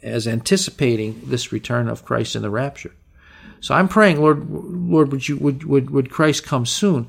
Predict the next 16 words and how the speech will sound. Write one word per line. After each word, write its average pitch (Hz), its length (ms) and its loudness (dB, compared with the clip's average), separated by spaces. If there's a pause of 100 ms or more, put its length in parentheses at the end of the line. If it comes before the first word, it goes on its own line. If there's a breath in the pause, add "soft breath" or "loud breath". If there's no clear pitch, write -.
(260 loud breath)
But 147 120 0
I 151 80 6
also 208 260 4
have 185 120 2
to 147 60 -2
think 196 260 -2
about 156 220 2
the 139 80 -2
people, 151 600 0 (260 soft breath)
and 143 140 0
I 175 80 6
have 190 140 4
relatives, 156 640 2
I 139 140 2
have 156 180 2
friends - 640 -4